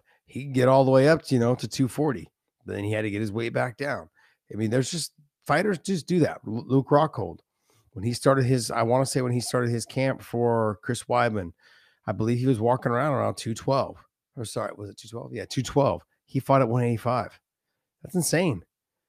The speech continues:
I mean, he's a big guy. He's got physically, he's a big guy. He's, you know,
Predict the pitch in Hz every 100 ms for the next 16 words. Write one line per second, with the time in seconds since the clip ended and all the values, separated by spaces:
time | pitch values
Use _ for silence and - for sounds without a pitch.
0 | _ 131 107 135 147 131 127 123 131 95
1 | 98 110 - 123 131 123 113 107 101 104
2 | 107 101 90 87 98 95